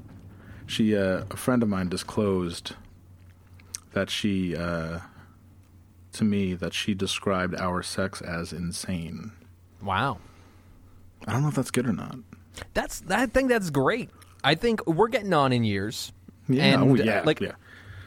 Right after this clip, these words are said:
Speaker 2: like, I feel like I'm getting worse at fucking. Like, I think I'm, like, I'm, like, I'm
Speaker 1: <laughs> Me
Speaker 2: losing
Speaker 1: too.
Speaker 2: my mojo, but, like, you're, you're clearly keeping, like, your graph continues
Speaker 1: Yeah.
Speaker 2: to at least, if not rise, at least even out, whereas mine is, uh,
Speaker 1: It's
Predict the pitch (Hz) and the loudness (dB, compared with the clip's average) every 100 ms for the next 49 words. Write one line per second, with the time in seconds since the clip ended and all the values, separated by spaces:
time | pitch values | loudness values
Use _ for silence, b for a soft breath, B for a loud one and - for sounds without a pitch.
0 | B 160 175 196 220 277 202 185 170 170 | B 2 4 2 4 4 6 6 6 4
1 | 120 127 175 - 113 151 123 - - - | 4 2 2 0 0 2 2 -4 -16 -20
2 | - - - 131 135 147 190 160 156 143 | -20 -20 -4 2 4 6 6 6 6 8
3 | 143 135 160 160 151 156 160 165 160 170 | 6 6 4 4 2 4 4 6 4 4
4 | 165 160 135 131 156 214 160 120 104 113 | 4 4 6 4 6 6 6 2 2 2
5 | 131 135 139 131 139 165 151 165 165 160 | 2 4 2 2 -4 0 4 6 6 4
6 | 139 147 165 156 - 170 151 139 123 151 | 4 2 2 2 2 4 6 4 2 0
7 | 160 135 131 147 113 131 143 139 - 127 | 2 2 4 0 2 2 4 4 2 0
8 | - 131 123 120 110 - 151 139 185 - | 2 4 6 4 2 0 2 2 0 2
9 | 160 202 180 120 127 139 139 113 101 - | 2 4 4 4 4 6 6 2 0 -2
10 | 110 123 165 - - 123 110 120 104 95 | 0 2 0 0 -2 0 2 2 2 0
11 | 110 113 113 107 127 123 120 113 101 120 | 0 2 2 2 2 2 2 0 0 2
12 | 107 98 101 101 | 2 4 2 0